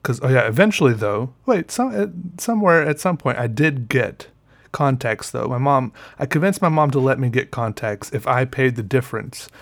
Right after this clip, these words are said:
uh, the cost difference between having glasses and having contacts, 'cause the problem with glasses is they pretty much last forever once you buy them in contacts. You have to keep on buying, you know, like, like, like, I guess regularly they're, like, monthly, you know, you gotta buy, like, a sub-,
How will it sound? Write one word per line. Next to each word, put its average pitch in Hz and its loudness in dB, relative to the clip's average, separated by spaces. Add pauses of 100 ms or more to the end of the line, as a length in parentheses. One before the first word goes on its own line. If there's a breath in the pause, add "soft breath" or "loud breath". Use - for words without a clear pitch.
(320 loud breath)
uh, 120 -2
the 107 -4
cost 135 -2
difference 107 -6
between 104 -2 (120)
having 107 -4
glasses 101 -8
and 117 -8
having 113 -6
contacts, - -10
'cause 117 -6
the 113 -8
problem 139 -2
with 104 -8 (320 loud breath)
glasses 131 0
is 92 -6
they 107 -2
pretty 139 -2
much 113 -4
last 113 -2
forever 110 0
once 98 -6
you 104 -6
buy 107 0
them 101 -6
in 98 -12
contacts. - -6
You 110 -10
have 110 -12
to - -12
keep 127 -10
on 120 -6
buying, 123 -6
you 71 -8
know, 57 -8
like, - -12 (720 loud breath)
like, 120 -10 (640)
like, 120 -8
I 113 -2
guess 117 -4
regularly 104 -2
they're, 98 -6
like, 98 -8
monthly, 110 -2
you 110 -4
know, 110 -4
you 110 -6
gotta 104 -4
buy, 110 -4
like, 101 -8
a 98 -8
sub-, 107 -10